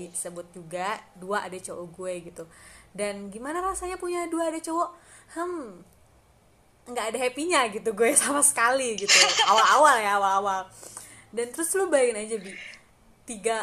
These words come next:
orang keras kepala digabung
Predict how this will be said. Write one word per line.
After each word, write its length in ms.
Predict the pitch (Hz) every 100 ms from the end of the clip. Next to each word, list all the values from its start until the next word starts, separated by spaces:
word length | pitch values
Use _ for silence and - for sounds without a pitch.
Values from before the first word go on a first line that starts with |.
| - -
orang 560 | 208 196 196 175 208
keras 320 | - 202 208 -
kepala 720 | 208 - 185 175 175 185 - -
digabung 880 | 196 185 196 220 202 180 220 226 233